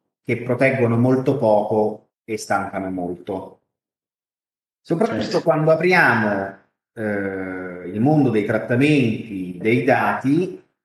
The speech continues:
Speaker 1: a soggetti come sono i minori, che hanno l'obiettivo di accedere, eh, al prodotto che stanno cercando, al servizio che stanno cercando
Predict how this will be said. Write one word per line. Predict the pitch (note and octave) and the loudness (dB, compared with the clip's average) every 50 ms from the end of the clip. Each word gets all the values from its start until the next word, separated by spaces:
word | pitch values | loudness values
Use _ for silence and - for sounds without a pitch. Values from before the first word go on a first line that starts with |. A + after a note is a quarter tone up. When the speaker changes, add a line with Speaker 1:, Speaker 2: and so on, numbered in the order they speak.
| _ _ _ _ - - - _ | _ _ _ _ -20 -20 -16 _
Speaker 1:
a | - F3 F3 D3+ - | -2 0 0 0 -2
soggetti | - - - C3 A#2+ B2 B2+ D#3 F3+ E3+ D3 - - - - G2 G#2+ F#2+ F2+ E2+ E2 - - - | -4 -6 -6 -6 -6 -4 0 2 4 4 4 2 0 -4 -8 -10 -10 -10 -12 -12 -14 -16 -16 -10
come | - G#2+ G#2 G2+ | -8 -6 -6 -6
sono | F#2+ - C3+ B2+ A2 | -4 -4 -2 -2 0
i | G#2 | 0
minori, | G#2 A#2 B2 A#2+ A2 G#2 F#2+ F#2 F2+ G2+ A#2 C#3+ D3+ C3 - - _ _ _ _ _ _ _ _ _ _ _ _ _ _ _ _ _ | 0 0 2 2 2 0 0 -2 -2 0 0 0 -2 -4 -8 -12 _ _ _ _ _ _ _ _ _ _ _ _ _ _ _ _ _
che | - - E3+ E3+ F#3 F#3+ E3+ D3+ D3 C3+ B2+ B2 A#2+ A#2+ A#2 A#2 A#2+ | -2 2 4 4 4 4 4 4 4 4 4 2 2 4 4 4 4
hanno | A#2+ C3 C#3+ D3+ C#3+ B2+ | 4 4 4 4 4 4
l'obiettivo | A#2 A2 G#2 A#2+ B2+ C3 - G#2 A2+ B2 C3 C3 B2 G#2+ A#2 | 2 0 0 0 0 -2 -2 -2 -2 0 2 2 2 0 0
di | G#2+ A2 | 0 -2
accedere, | - - - - A#2 A#2+ B2 B2 A#2+ G#2+ G#2+ G#2 F#2+ F#2+ F#2+ - - - | -2 -2 0 2 2 2 4 2 2 2 2 0 0 -2 -4 -6 -8 -12
eh, | - F#2+ F#2 F#2 | -12 -10 -8 -6
al | E2+ F#2 G#2 - | -6 -6 -6 -6
prodotto | - G#2 A2 A#2 A#2+ A#2 A#2+ A2+ G2+ | -4 -2 0 0 0 0 0 -4 -4
che | G2 F#2+ | -6 -6
stanno | - - G#2 G2+ G2 | -6 -8 -8 -8 -8
cercando, | F#2+ - G2 - - C3 C3 C3 A#2+ A2 | -10 -12 -12 -4 0 0 2 2 0 0
al | G2 E2+ | -4 -6
servizio | - G2+ F#2 G2+ A#2+ A2+ A#2 - F2+ | -6 -8 -8 -6 -6 -6 -6 -8 -10
che | G2 | -10
stanno | F#2 - G#2 G#2+ G#2 G2 | -8 -8 -8 -8 -6 -4
cercando | - D#3 D#3 D3+ - G#2+ G#2 A2+ C3+ D#3 D3+ C#3+ B2+ A#2 G#2 - - - - _ | -4 -4 -4 -2 -4 -2 0 2 4 4 4 4 4 2 0 -2 -6 -10 -16 _